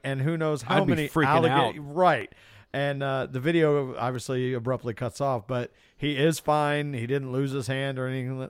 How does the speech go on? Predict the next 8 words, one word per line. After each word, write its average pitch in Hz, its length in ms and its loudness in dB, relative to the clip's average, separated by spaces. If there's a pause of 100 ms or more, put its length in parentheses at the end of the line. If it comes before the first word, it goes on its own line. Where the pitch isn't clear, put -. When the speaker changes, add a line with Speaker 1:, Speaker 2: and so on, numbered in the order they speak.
Speaker 1:
anything 135 400 -4
like 131 240 -2
that. 135 320 -2 (300)
Uh, 117 220 -4
just 113 280 -8
has 123 280 -2
a, 120 200 -2
uh, 123 180 -4